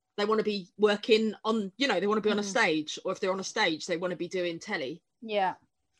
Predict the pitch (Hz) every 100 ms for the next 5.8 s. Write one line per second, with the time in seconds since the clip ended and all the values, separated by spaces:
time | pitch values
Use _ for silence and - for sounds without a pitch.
0 | - - - - 311 302 269 277 294 311
1 | 302 285 294 330 320 254 - 339 370 381
2 | 415 427 440 349 220 185 - 208 220 208
3 | 202 - 220 240 247 226 233 240 240 226
4 | 208 208 - 226 208 185 180 175 185 220
5 | 196 190 185 175 170 - 101 -